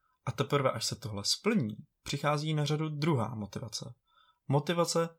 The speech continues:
předcházet risk. Protože lidé v původní pozici nevědí, jako kdo se narodí, tak se podle Rawlse budou nejvíce bát narození do opravdu špatné společenské pozice. No a aby si to pojistili,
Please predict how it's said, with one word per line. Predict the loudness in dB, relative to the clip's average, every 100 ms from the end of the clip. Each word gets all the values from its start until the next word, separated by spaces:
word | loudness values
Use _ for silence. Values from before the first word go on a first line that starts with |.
| _
předcházet | -2 -2 2 0 2 -2 -6
risk. | -10 -8 -10 -14 _ _ _ _ _
Protože | -2 0 2 4
lidé | 2 2 -2 -4 -10
v | -18 -16
původní | -4 0 4 4
pozici | 2 2 0 0 0
nevědí, | 2 2 2 0 -6 -6 -10 _ -2
jako | -2 0
kdo | -2
se | -2 0
narodí, | 0 0 -2 -6 -10 _ _ _ -8
tak | -4
se | -2
podle | 0 4 6 6
Rawlse | 4 4 2 -2 -4 -8 _ _ 0
budou | 2 4
nejvíce | 4 4 2 -2 0
bát | 2 2 2 -4 -12 _
narození | 0 2 2 0 0 -2
do | -6 _
opravdu | -8 -2 0 0 -2
špatné | -4 -8 _ -4 -2 -4 -4 -4
společenské | -6 -2 -2 -2 -2 -2 -2
pozice. | -2 -2 -2 -6 -8 -14 _ _ -20 -14 0
No | 2
a |
aby | 4 2
si | 0
to | -2
pojistili, | 2 4 4 2 2 2